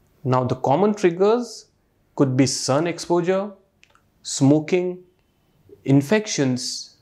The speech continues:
skin trauma such as cuts, insect bites, and burns,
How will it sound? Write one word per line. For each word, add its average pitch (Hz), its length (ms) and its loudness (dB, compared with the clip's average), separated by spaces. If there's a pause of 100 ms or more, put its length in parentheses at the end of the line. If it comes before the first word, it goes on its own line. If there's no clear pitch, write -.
(300)
skin - 480 0
trauma 139 580 -2
such - 300 -8
as 123 180 -2
cuts, - 880 -4
insect 127 420 -2
bites, 131 580 -4
and 127 280 -4
burns, 131 680 -4